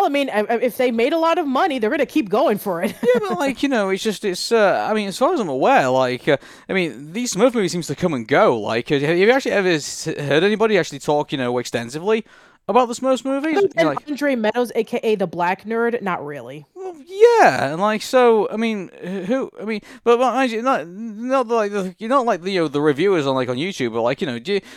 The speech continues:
Speaker 2: do you ever get the occasional, like, you know, Twitter mention, like, that isn't, like, you know, something that isn't, like, you know, saying something really bad about it?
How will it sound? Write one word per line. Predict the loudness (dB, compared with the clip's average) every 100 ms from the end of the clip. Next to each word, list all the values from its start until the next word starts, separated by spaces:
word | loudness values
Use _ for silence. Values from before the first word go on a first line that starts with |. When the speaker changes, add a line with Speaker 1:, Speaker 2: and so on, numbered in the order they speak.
| -6
Speaker 2:
do | 4
you | 6
ever | 6
get | 2
the | 0
occasional, | 2 2 2 2
like, | 2 0
you | -2
know, | -4
Twitter | -6 -6 -4
mention, | -4 -4 -2
like, | -2 -2
that | 0 0
isn't, | 0 -4 -4
like, | -2 -2 -2
you |
know, | -4 -6
something | -6 -4 -2
that | -2
isn't, | -2 -4
like, | -8 -8 -10
you |
know, | -6
saying | -4 -4
something | -6 -8
really | -6 -6
bad | -6 -10
about | -4 -2 -2 -4
it? | -6